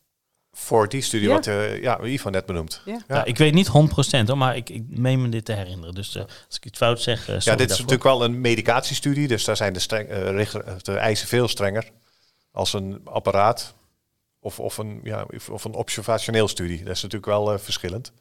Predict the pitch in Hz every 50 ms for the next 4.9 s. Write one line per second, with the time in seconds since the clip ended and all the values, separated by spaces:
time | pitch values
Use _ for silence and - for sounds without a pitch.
0 | _ _ _ - 113 113 98 - _ _ - - - - - - - 139 135 139
1 | 160 151 139 143 143 143 127 123 - 135 127 123 123 123 127 - 131 139 135 -
2 | 117 104 - - - - - 107 160 185 - - _ _ _ _ _ _ _ _
3 | _ _ - 180 190 185 180 185 185 185 175 175 165 160 156 156 151 151 151 147
4 | 147 151 147 143 143 143 147 156 156 - 151 143 - 151 147 135 123